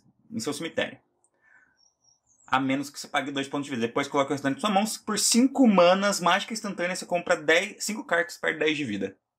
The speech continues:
Isso é muito bom. Por quê? Porque é mágica instantânea, você escolhe o que você quer ficar.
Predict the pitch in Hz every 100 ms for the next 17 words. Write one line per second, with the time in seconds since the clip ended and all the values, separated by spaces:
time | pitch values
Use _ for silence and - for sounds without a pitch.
0 | _ _ _ _ _ _ _ _ _ _
1 | _ 131 151 - - - - 113 110 -
2 | - 117 147 190 185 185 170 143 160 -
3 | _ _ 170 185 - 98 - 120 113 117
4 | - 127 - 139 139 147 156 151 131 -
5 | 139 - - 196 254 254 226 180 - 151
6 | 135 - 110 - 127 -